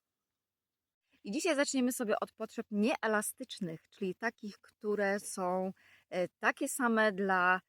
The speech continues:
gatunku pies i muszą być zaspokajane, e, każdemu psu, e, nie wybiórczo, nie w zależności od temperamentu.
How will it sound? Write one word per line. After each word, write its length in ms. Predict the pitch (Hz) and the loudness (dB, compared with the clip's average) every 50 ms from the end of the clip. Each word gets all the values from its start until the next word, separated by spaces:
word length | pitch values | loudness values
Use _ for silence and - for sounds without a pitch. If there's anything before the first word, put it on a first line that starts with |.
| _ _ _ | _ _ _
gatunku 680 | - 170 - 269 - - 202 185 185 - - 202 196 196 - _ _ _ _ _ _ _ | -6 -2 -2 -2 -2 -2 -4 -6 -6 -4 -2 -2 -2 -2 -4 _ _ _ _ _ _ _
pies 500 | - - 185 175 185 202 269 - - - - _ _ _ _ _ _ | -8 -4 0 0 2 2 0 -2 -6 -10 -12 _ _ _ _ _ _
i 100 | - 208 | 0 2
muszą 380 | 220 254 269 - 277 240 226 220 | 2 2 2 2 2 2 2 4
być 200 | 214 214 220 196 | 4 4 4 2
zaspokajane, 1120 | 185 180 220 180 - - - - - - 208 202 196 185 185 196 190 185 185 185 185 185 - - _ _ _ _ _ _ _ _ - _ _ | 2 0 0 0 0 -4 -8 -6 -2 0 2 4 4 4 4 2 2 2 2 2 2 2 0 -4 _ _ _ _ _ _ _ _ -20 _ _
e, 240 | - 165 170 170 165 - | -12 -10 -8 -8 -8 -8
każdemu 540 | - - 196 196 180 170 202 196 190 185 170 - _ _ | -8 -8 -8 -6 -4 -2 -2 -2 -2 -2 -6 -8 _ _
psu, 460 | - - - - 214 196 202 220 269 - - - - - - _ | -18 -14 -6 -2 0 2 4 4 4 2 0 -10 -20 -20 -20 _
e, 320 | - - 190 190 185 185 185 | -4 0 2 4 4 2 2
nie 260 | 185 190 190 214 240 | 0 0 0 0 0
wybiórczo, 680 | 226 254 233 208 233 240 233 226 214 - - 233 208 196 | 0 0 -2 0 4 4 4 4 2 0 -2 0 0 2
nie 180 | 202 202 202 | 2 0 0
w 40 | 208 | 0
zależności 580 | 202 240 226 214 208 190 214 214 - - - 208 | 0 0 0 0 0 0 -4 -4 -4 -6 -8 -10
od 120 | - _ | -10 _
temperamentu. 760 | - 202 190 175 196 185 180 170 165 156 151 - _ - 156 | -8 -8 -6 -4 -2 -2 -2 -2 -4 -6 -8 -12 _ -14 -16